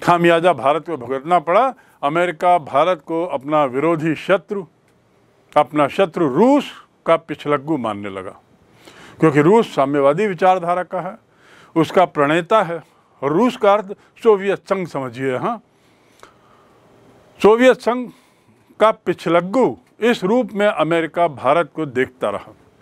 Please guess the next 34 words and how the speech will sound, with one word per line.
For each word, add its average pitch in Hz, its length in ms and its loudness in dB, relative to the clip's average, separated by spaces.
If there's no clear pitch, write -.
भारत 175 520 2
का 240 220 4
अमेरिका, 170 680 0
रूस 220 340 0
के 226 160 2
प्रति 190 360 -2
जो 185 200 2
सोवियत 196 460 0
संघ 208 140 -2
के 220 100 0
प्रति 196 300 -4
जो 190 140 0
झुकाव 160 500 2
था 123 200 -2
उसके 185 240 -2
तो 247 120 0
कई 269 280 2
कारण 151 400 0
थे। 98 180 -18
एक 233 220 4
कारण 240 260 4
यह 190 160 6
भी 277 120 0
हो 247 100 2
सकता 202 340 -2
है 208 80 0
कि 202 120 -10
साम्यवाद 170 540 0
की 220 160 -8
कुछ 220 260 -10
विचारधाराएं 175 800 0
उसे 180 260 -8
पसंद 151 380 -8
थीं 175 240 -8